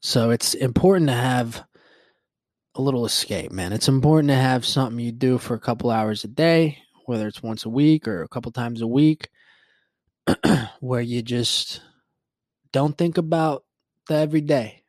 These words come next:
okay? You're just thinking about hitting the fucking ball in the hole, okay? Or you're thinking about,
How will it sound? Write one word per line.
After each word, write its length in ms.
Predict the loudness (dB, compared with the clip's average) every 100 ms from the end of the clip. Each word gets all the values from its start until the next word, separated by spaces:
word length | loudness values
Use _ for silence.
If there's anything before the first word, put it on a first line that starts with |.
| -18
okay? 320 | -10 -4 0
You're 100 | 2
just 200 | 0 0
thinking 260 | 0 2 0
about 520 | 0 0 0 -2 -8 -20 -20 _
hitting 280 | -6 -6 -6
the 80 | -10
fucking 440 | -8 -8 -6 -10
ball 560 | 0 4 6 6 4 0 -10 2
in 160 | 4
the 100 | 6
hole, 400 | 4 -2 -4 -10 _
okay? 500 | -16 -8 -6 -4 -6 _ _
Or 220 | -6 -4 -4
you're 220 | -4 -4
thinking 340 | -6 -6 -8
about, 500 | -6 -4 -2 -2 -6